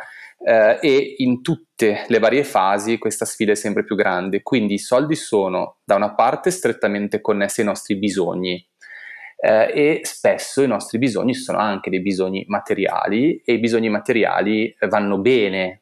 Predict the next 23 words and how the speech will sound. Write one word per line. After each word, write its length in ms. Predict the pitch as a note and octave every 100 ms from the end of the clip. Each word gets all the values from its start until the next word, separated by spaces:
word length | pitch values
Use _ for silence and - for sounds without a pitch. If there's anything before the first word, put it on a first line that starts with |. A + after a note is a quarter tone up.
| _
per 160 | G2+
la 140 | F#2+ G2+
nostra 360 | G2 - F#2+
felicità. 680 | F#2 F#2 - G#2 - - - -
Non 260 | B2 C3+
bastano, 760 | A#2+ E2 - - A#2+ C#3 F#3+ - A2+
eh, 120 | F#2
ce 160 | -
ne 40 | F#2
vogliono 280 | F#2+ G2+ G2+
altri, 280 | G#2 -
poi 140 | - G2+
magari 300 | G2+ G2 G2+
ne 100 | G2
parleremo 540 | G2+ G2 F#2+ G2 F#2+
in 60 | F#2+
maniera 280 | G2 G2+ G2+
più 140 | G2+
approfondita, 800 | - G2+ - A#2+ F#2+ F2 F#2+ - - - - -
però 140 | G#2
sono 240 | - A2
comunque 380 | G#2+ G#2 G2 -
importanti. 920 | F#2+ - - - E2 E2 - - F2+